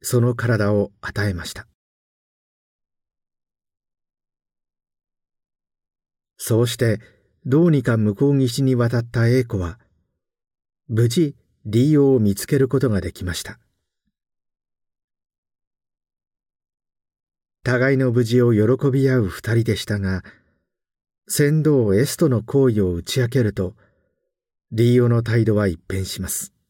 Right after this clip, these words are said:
ディオは、「そんな女性とは付き合えない」と言い放ち、英子に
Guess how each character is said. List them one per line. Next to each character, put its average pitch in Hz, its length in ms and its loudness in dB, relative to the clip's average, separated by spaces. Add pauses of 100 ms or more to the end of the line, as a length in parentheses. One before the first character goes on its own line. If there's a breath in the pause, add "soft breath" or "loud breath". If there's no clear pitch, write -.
(2500)
デ 107 140 -2
ィ 110 200 2
オ 104 40 2
は、 101 200 0 (960 soft breath)
「そ - 240 0
ん 131 80 2
な 139 140 2
女 127 140 2
性 135 240 2
と 131 120 0
は 107 100 2
付 - 240 -10
き 131 140 2
合 120 120 2
え 120 40 2
な 110 140 0
い」 - 80 -14 (880)
と 127 80 2
言 101 180 2
い 110 60 2
放 104 260 -2
ち、 92 260 -10 (840)
英 123 200 2
子 117 180 -2
に 98 320 0